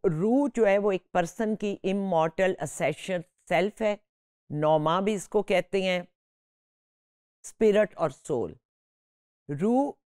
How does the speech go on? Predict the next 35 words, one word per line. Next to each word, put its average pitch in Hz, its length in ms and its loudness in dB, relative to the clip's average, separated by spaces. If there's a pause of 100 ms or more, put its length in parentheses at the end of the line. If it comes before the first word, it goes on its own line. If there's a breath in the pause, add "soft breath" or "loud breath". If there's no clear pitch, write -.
(180)
ये 202 160 4
वो 202 260 2
इमॉर्टल 214 580 0
सेल्फ 175 420 0
है। 190 120 4
इमॉर्टल 214 440 0
का 233 100 0
मतलब 196 320 -2
ये 226 80 -2
कि 208 80 -4
ये 226 140 2
ख़त्म 165 280 -6
नहीं 123 260 -6
होती। - 360 -16 (460)
जबकि 196 440 0
जिस्म 196 380 0
जो 196 100 0
है 190 80 6
वो 185 140 0
फिजिकल 185 460 -2
है, 175 80 2
मॉर्टल 165 400 -2
है, 165 120 0
नज़र 156 280 0
आता 165 260 0
है, 160 80 2
रूह 151 200 -2
नज़र 143 280 0
नहीं 175 160 -4
आती, 156 240 -4
उसे 156 160 -4
आप 139 220 -2
छू 160 160 -8
नहीं 190 180 -6
सकते 147 460 -4